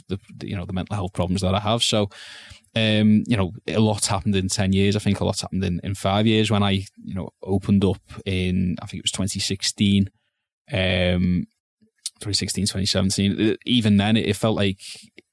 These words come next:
not many people did it. Um, certainly not many, you know, male journalists. I think I was certainly,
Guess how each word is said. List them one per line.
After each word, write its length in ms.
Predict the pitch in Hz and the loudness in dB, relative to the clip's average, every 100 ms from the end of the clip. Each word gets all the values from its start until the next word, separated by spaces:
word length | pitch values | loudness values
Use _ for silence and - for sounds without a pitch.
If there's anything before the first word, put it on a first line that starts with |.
| _ - | _ -6
not 300 | 92 113 107 | 0 2 2
many 200 | 110 104 | 2 2
people 280 | 110 98 | -2 -4
did 200 | 95 101 | -2 0
it. 140 | 104 110 - - | 0 -2 -6 -4
Um, 560 | 98 95 95 92 95 - _ _ _ _ _ - | 0 2 2 2 0 -6 _ _ _ _ _ -2
certainly 500 | - 113 110 110 107 | 2 2 4 4 4
not 140 | 104 | 4
many, 480 | 104 101 87 95 92 _ _ _ _ _ _ - | 2 2 2 -2 -8 _ _ _ _ _ _ -8
you 100 | 107 | -4
know, 100 | 95 | 0
male 500 | 95 95 95 101 98 | 2 2 2 0 -2
journalists. 560 | 98 92 98 95 - | 0 2 2 0 0
I 40 | 101 | -2
think 180 | 104 | -2
I 80 | 98 | 0
was 200 | 90 98 | 0 0
certainly, 400 | - 90 95 95 | -2 -2 -2 -4